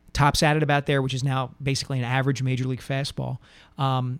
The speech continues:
I have a real affection for a guy like him who's gonna, you know, use all his pitches and outthink hitters and all that. And I know that the sport now is fastball, fastball, fastball,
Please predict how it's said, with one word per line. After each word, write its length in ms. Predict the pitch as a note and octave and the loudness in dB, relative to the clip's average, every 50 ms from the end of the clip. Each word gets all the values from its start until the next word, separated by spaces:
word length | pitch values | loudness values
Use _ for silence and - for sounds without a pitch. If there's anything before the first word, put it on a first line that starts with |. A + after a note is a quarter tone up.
| - | 0
I 120 | - D#3 D#3 | 4 6 6
have 120 | E3+ F3 | 8 8
a 40 | D#3 | 8
real 160 | D3+ D#3 D3 | 8 8 6
affection 440 | B2+ - - F3 C#3+ - - D3+ C3 | 6 2 0 -2 0 0 -2 -2 -4
for 260 | - - C#3+ C3+ B2+ | -4 -4 -4 -4 -4
a 40 | B2+ | -2
guy 240 | A#2+ C3 B2 B2 B2 | -2 0 0 0 0
like 300 | A#2+ B2+ B2 B2+ B2 - | 0 -2 -2 -4 -4 -6
him 320 | - C3+ B2+ A2+ A2+ G#2+ - | -8 -8 -8 -8 -8 -8 -4
who's 220 | - C#3+ B2+ A#2 | -2 -2 -2 -2
gonna, 360 | - C#3 B2+ B2 - B2 A#2 - _ - - - - - _ | -2 -4 -4 -4 -6 -10 -14 -20 _ -20 -20 -20 -20 -10 _
you 80 | - C#3+ | -2 0
know, 100 | B2 A#2 | 0 0
use 260 | C3 C3+ E3 E3+ D3+ | 4 6 6 8 8
all 120 | D#3+ D3+ D3 | 8 6 6
his 100 | C#3+ - | 6 8
pitches 520 | - - D3 C#3+ - D3+ C#3+ C#3 C3+ A#2+ | 8 8 8 6 4 0 0 0 0 -4
and 80 | B2+ A#2 | -4 -2
outthink 420 | B2 C#3 D3 - - D#3 C#3+ C3+ | -2 -2 -2 -2 -2 -2 -2 -2
hitters 360 | - C#3+ C#3 C3+ C3 C3 B2+ | -2 -2 0 0 0 0 -2
and 100 | A#2+ B2 | -4 -4
all 120 | B2 C3 C3 | -4 -4 -4
that. 240 | C3 B2 B2 B2+ B2+ | -2 -2 -2 -2 0
And 100 | B2+ B2+ | 0 2
I 60 | C3 | 4
know 160 | C#3+ D3+ D3 | 4 4 4
that 100 | C#3 B2+ | 2 0
the 80 | - C3+ | -2 -2
sport 380 | - - - - C#3 C3 D3+ | -2 -2 0 -2 -4 -4 -2
now 240 | C#3 B2+ A#2 A#2+ A#2+ | -4 -4 -2 -2 -2
is 160 | A2+ A#2 A2+ - - | -4 -4 -6 -6 -6
fastball, 440 | - - C3+ A#2+ A#2 - - B2 A2+ | -6 -4 -2 -2 -2 -2 -2 -4 -4
fastball, 400 | - - A#2+ A#2 - - A2+ - | -4 -4 -4 -4 -4 -6 -6 -6
fastball, 540 | - C3+ A#2+ A2+ - - B2+ A#2 A2 G#2+ | -4 -4 -4 -4 -4 -4 -4 -4 -4 -4